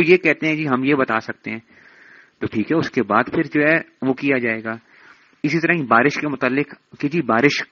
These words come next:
ہوگی، کیا ہوگا، اللہ جانتے ہیں کہ جی بارش ہوگی، تو یہ کیا سائنس یہ بتا سکتی ہے کہ اس بارش سے جو غلہ نکلے گا وہ کیا ہوگا،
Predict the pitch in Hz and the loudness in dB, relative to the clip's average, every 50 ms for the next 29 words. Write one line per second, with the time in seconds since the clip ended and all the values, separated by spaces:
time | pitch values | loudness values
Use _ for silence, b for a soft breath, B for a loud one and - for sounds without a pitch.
0 | - - _ - - - 120 120 127 147 160 156 - - 151 147 135 123 120 117 | -18 -20 _ -8 -2 0 2 2 2 0 -2 -2 0 0 0 2 2 2 0 0
1 | 127 143 135 127 131 120 117 110 110 113 - 135 135 127 131 131 135 123 113 104 | 0 -2 -2 0 0 0 0 -2 -2 -2 -2 -4 -4 -2 -2 -4 -4 -2 -2 -2
2 | 107 117 117 - 110 104 113 113 B B B B B B B B - - 135 113 | -2 -2 -4 -4 -6 -8 -8 -10 B B B B B B B B -6 -4 -4 -4
3 | 101 123 170 208 202 - - _ - - - 180 175 170 - - 135 139 160 151 | -2 0 0 0 0 -2 -6 _ -18 -6 -2 -2 0 0 0 -2 -2 0 0 -2
4 | - 139 175 196 202 180 - 147 151 - - 156 - - 175 - 208 208 B B | -2 -2 -2 -2 -2 -4 -4 -4 -4 -4 -6 -8 -10 -10 -10 -10 -10 -10 B B
5 | B B B - - - 180 196 - - 135 135 131 135 143 165 160 - - - | B B B -20 -2 0 0 0 0 0 0 2 2 2 2 0 -2 -2 0 0
6 | 180 165 160 185 185 175 - - 107 117 123 131 160 185 180 151 127 - 147 165 | 0 2 4 4 4 4 2 -2 -2 0 2 4 4 4 4 2 0 0 0 0
7 | 170 156 143 151 165 185 b b b b b b b - 170 165 - - 170 185 | 0 2 0 0 -2 -2 b b b b b b b 0 0 0 2 2 4 6
8 | 180 170 165 147 135 135 131 | 6 6 4 4 2 0 -2